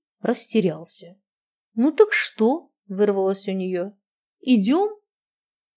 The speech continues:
Он не находил, что ответить. Тогда Полина сказала в трубку: «Мы согласны. Когда приходить?» «Сегодня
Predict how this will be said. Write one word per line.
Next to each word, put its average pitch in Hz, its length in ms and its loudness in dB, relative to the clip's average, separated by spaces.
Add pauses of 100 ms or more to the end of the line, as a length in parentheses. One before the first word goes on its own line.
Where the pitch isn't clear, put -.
(120)
Он 240 200 -2
не 247 80 -2
находил, 226 500 0
что 196 280 -2
ответить. - 720 -6 (420)
Тогда 214 380 2
Полина 185 540 2
сказала 202 520 -2
в 208 120 -20
трубку: 165 640 -8 (680)
«Мы 381 140 0
согласны. 202 960 0 (400)
Когда 185 420 2
приходить?» - 720 -10 (1000)
«Сегодня 185 840 -4